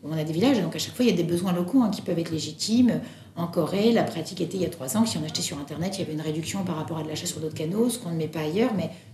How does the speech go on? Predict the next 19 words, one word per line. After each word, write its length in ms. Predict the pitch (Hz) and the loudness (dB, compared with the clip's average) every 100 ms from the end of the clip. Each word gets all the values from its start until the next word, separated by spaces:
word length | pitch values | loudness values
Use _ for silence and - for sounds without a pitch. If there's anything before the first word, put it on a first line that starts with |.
| - | -12
vous 140 | - | 0
multipliez 440 | 196 202 - 208 196 | 0 2 0 0 0
ça 160 | - | 0
par 160 | 214 170 | 0 -4
vingt-huit 300 | 170 - 175 | -4 -6 -6
pays, 260 | 190 226 240 | 0 2 2
on 60 | |
a 60 | 160 | 2
une 180 | 165 180 | 0 2
tonne 220 | 220 214 | 2 4
de 80 | 170 | 4
micro-trucs 720 | 180 220 - 240 226 214 - | 4 4 4 0 0 0 -2
à 60 | 180 | -2
faire 260 | 226 254 - - - - - - | 0 -2 -4 -14 -20 -20 -18 -16
qui 220 | - - | -8 0
n'auraient 320 | 202 190 180 185 | 4 6 4 2
pas 100 | 214 | 0
d'impact 340 | 208 208 208 | 0 -2 -2
mondial. 320 | 190 175 160 | -2 0 -2